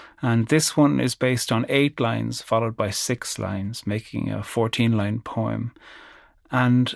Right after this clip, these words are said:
the first eight lines mostly describe the kind of destruction you see in nature. It's not pretty, but it's functional.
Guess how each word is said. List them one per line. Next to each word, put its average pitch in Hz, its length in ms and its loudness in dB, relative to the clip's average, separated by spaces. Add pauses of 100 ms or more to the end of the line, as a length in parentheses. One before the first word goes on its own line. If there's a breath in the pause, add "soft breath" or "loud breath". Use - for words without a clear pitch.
the - 80 -10
first 170 320 2
eight 151 140 4
lines 123 260 4
mostly 127 460 2
describe 127 520 2
the 120 80 -2
kind 117 220 2
of 113 60 -4
destruction 120 580 0
you 110 80 -2
see 120 260 0
in 113 180 2
nature. - 440 0 (240 loud breath)
It's 123 180 0
not 131 280 2
pretty, 113 680 0
but 113 140 0 (260)
it's - 160 -4
functional. 104 580 0